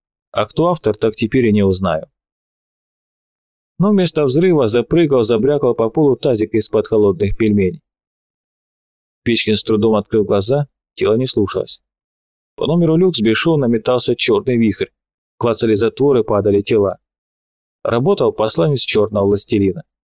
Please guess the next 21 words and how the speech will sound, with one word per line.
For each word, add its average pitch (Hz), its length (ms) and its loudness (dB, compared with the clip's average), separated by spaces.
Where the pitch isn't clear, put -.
«Сейчас 139 440 -2
он 123 140 0
и 120 120 -6
за 117 140 0
нас 104 280 0
возьмётся», — 101 520 0
думал 104 280 0
журналист. 104 580 0
Правильно 123 420 2
его 110 220 2
майор 117 300 2
опасался. 107 680 -2
Значит, 160 420 -2
вон 156 260 2
когда 143 320 -2
просыпается, 117 760 -2
когда 135 320 -2
припечёт. 147 580 0
Всё 175 200 -2
было 104 220 2
кончено. 95 480 -2